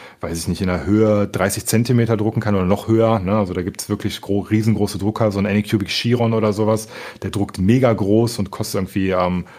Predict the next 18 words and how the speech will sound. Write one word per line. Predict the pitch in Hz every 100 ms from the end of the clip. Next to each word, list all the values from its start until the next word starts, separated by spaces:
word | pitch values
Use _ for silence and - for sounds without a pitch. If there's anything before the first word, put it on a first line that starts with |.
| -
auch | 104
unter | - 107 90
fünfhundert | 92 92 82
Euro | 85 82
auf | 82 -
jeden | 85 85
Fall. | - 95 101 - - -
Ähm, | 92 90
die | 85
drucken | 101 113
dann | 95
so | 92
riesengroße | 101 120 123 117 98 107 107 87
Deadpool-Figuren, | 98 101 - 113 107 110 92 107 110 101
sehen | 98
auch | 92 -
geil | 95 95
aus. | 92 107 113